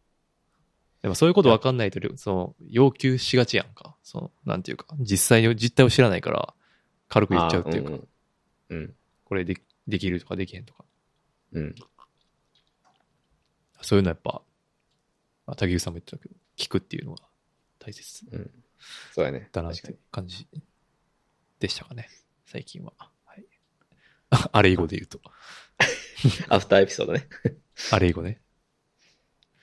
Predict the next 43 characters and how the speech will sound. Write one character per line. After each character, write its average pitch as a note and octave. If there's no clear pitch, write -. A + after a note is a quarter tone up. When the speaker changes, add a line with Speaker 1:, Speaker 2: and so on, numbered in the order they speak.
Speaker 2:
ま -
た E2+
来 F#2+
月 E2+
あ D#2+
る D#2+
と D2+
い -
う -
こ -
と C2+
で、 G1+
楽 E2+
し -
み C#2+
や -
ね。 -
Speaker 1:
そ -
う -
っ -
す -
ね。 F2
あ F#2+
の、 F2
Speaker 2:
<laughs> -
Speaker 1:
積 -
み A#2+
残 A2+
し G#2
Speaker 2:
積 -
み A2+
残 F#2+
し -
Speaker 1:
が -
か -
な F#2
り F2+
あ E2+
る E2
ん F2
で。 -
Speaker 2:
案 -
件。 -